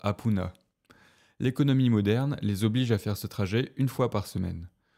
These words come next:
Deux générations plus tôt, le voyage aurait pris une semaine. On l'aurait fait une fois par an. Mais ces rares automobiles qui stimulent en apparence les échanges économiques,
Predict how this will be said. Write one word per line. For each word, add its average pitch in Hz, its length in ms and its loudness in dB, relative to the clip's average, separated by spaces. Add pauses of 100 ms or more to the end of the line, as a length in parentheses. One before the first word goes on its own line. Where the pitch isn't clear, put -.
(260)
Deux 117 140 2
générations 110 500 2
plus 95 160 -4
tôt, 139 380 0
le 104 140 2
voyage 110 380 2
aurait 98 160 0
pris 123 300 -4
une 127 140 2
semaine. 98 500 -2 (140)
On 104 100 -4
l'aurait 98 240 0
fait 123 460 -4
une 117 160 2
fois 113 260 0
par 98 160 0
an. 85 180 -6 (680)
Mais 104 100 0
ces 113 180 -4
rares 131 320 0
automobiles 113 500 0
qui 95 140 -10
stimulent 120 600 0
en 107 140 4
apparence 113 480 2
les 95 240 -2
échanges 101 540 -2 (240)
économiques, 95 640 -2